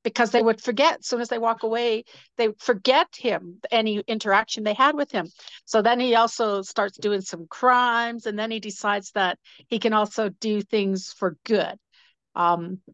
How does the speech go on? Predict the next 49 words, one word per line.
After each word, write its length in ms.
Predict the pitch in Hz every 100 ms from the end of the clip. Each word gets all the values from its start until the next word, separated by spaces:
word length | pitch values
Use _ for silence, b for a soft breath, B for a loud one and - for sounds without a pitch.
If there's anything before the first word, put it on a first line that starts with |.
| _ _ _ _ _ -
but, 280 | 185 165
you 160 | 226 233
know, 260 | 196 185 214
it's 260 | 190 -
like, 300 | 208 180 - - - _ _ _ _ _ B B _
it's 120 | 196
a 40 | 240
pretty 240 | - 349
cool 200 | - 311
superpower 540 | - 294 254 - 214 202
to 80 |
have 300 | 190 247 214
because, 320 | 202 190 196 233
yeah, 140 | 349
you 180 | 180 196
could, 240 | 247 190 B B B
you 80 | 262
could 140 | 277 269
do 100 | 262
all 120 | 269
the 60 |
crime 240 | 262 277 240
you 80 | 208
want 220 | 285 311
because 260 | 233 226
people 360 | - 254 262 247
would 160 | 233 -
forget 360 | 220 226 269 -
that 160 | 226 233
you 120 | 220
did 260 | 247 392
it. 120 | 226 -
<laughs> 200 | - 277
So 200 | - 277 - 277 -
it's 160 | 233 -
kind 260 | - 262 240
of 100 | 202
like, 160 | 190 - B B B _ _
hmm, 420 | 262 285 254 220
but 180 | 196 208
then 140 | 226
he 100 | 226
decides 480 | 208 196 196 196 196
to 120 | -
be 340 | 185 190 180 175 -
good 320 | 202 185 180
and, 220 | 175 180
and 220 | 208 175
help 340 | 185 208 190